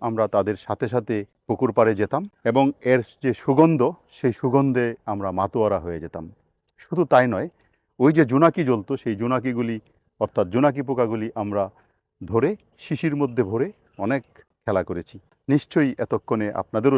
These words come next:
শৈশবটা মনে পড়েছে। যাই হোক, এটা একটি চমৎকার সুগন্ধ উৎপাদনকারী ফুল, যার বৈজ্ঞানিক নাম হচ্ছে মোরাইয়া প্যানিকেউলাটা। এর বাংলা নাম কামিনী, এছাড়া ইংরেজিতে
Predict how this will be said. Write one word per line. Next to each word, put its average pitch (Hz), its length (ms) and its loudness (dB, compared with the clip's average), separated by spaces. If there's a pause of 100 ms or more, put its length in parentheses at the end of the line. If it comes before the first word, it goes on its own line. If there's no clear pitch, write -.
শৈশবটা 101 460 -4
মনে 90 200 -6
পড়েছে। 82 260 -10 (480)
যাই 110 160 2
হোক, 135 180 2
এটা 117 180 0
একটি - 180 -8 (800)
চমৎকার 147 580 6 (140)
সুগন্ধ 143 340 2 (100)
উৎপাদনকারী 131 680 0
ফুল, 131 160 -8 (520)
যার 110 240 6
বৈজ্ঞানিক 127 400 0 (120)
নাম 117 120 2 (100)
হচ্ছে 120 300 -6 (460)
মোরাইয়া 120 460 2 (380)
প্যানিকেউলাটা। 110 680 0 (400)
এর 131 140 6 (120)
বাংলা 131 280 6
নাম 151 160 2 (120)
কামিনী, 143 340 2 (380)
এছাড়া 123 320 4 (140)
ইংরেজিতে 120 460 0